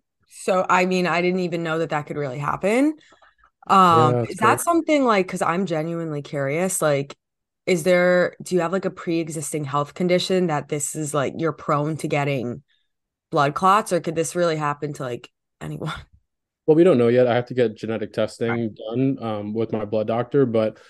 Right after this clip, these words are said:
Speaker 2: my mom does have a history of clots, so that could be a factor. Like, I thi-, she has a very rare clotting disease called, uh, factor five, uh, Leiden, and pretty much it makes you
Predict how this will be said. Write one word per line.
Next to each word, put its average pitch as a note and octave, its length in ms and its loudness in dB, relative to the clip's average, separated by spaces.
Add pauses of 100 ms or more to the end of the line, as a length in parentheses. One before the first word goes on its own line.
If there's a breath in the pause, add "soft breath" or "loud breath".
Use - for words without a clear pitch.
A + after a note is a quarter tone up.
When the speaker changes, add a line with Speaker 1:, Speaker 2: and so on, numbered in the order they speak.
(160 soft breath)
Speaker 2:
my C3 100 6
mom C3+ 260 4
does A#2 220 0
have A2+ 160 0
a G#2+ 60 0
history A2 340 -4
of G2+ 140 -6
clots, A2 440 -2
so G#2+ 360 2
that G#2 240 -4
could A2 320 -4
be A2 300 -2
a G#2+ 100 -6
factor. A2 500 -2
Like, G#2+ 240 2
I - 140 -10
thi-, A#2 160 -8
she - 100 0
has A#2 140 4
a A2+ 40 4
very A2 260 4
rare G#2+ 300 2
clotting A2+ 360 0
disease A2 340 -4
called, A2 320 0
uh, G#2+ 240 -6
factor G#2+ 300 -2
five, G#2+ 580 -2
uh, G#2 480 0
Leiden, B2 520 -2 (500 soft breath)
and A2+ 360 -2
pretty C3 160 2
much A2+ 260 0
it A2 160 -4
makes A2 220 -2
you G#2+ 220 -8